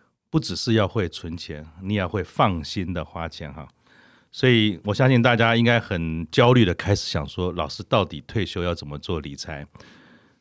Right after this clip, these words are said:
这个部分呢，我们会在下一集当中，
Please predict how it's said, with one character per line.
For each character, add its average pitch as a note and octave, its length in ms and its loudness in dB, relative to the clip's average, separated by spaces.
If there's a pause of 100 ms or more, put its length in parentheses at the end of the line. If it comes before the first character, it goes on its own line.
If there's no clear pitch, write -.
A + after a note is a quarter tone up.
(220)
这 C#3 180 6
个 F#2+ 100 0
部 - 140 -2
分 F#2 180 -2
呢， E2+ 200 -4 (500)
我 F2 100 -12
们 E2+ 120 -4
会 G#2+ 260 4
在 F#2+ 220 0
下 A2+ 320 0
一 - 20 0
集 E2 220 -10
当 D#2+ 200 -6
中， F2+ 320 -4